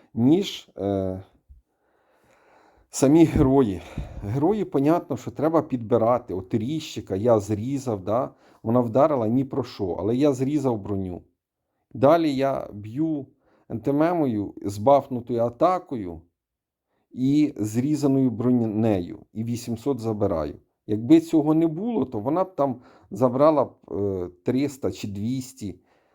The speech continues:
Ось. І Абзу просто-напросто добираю.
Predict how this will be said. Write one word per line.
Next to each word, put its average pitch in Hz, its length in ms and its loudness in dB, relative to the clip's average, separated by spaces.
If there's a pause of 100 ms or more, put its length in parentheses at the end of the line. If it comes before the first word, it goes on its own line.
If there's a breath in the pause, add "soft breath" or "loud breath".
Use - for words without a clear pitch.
Ось. - 440 -10 (460)
І 117 100 0
Абзу 127 360 0
просто-напросто 143 840 -2
добираю. 110 680 0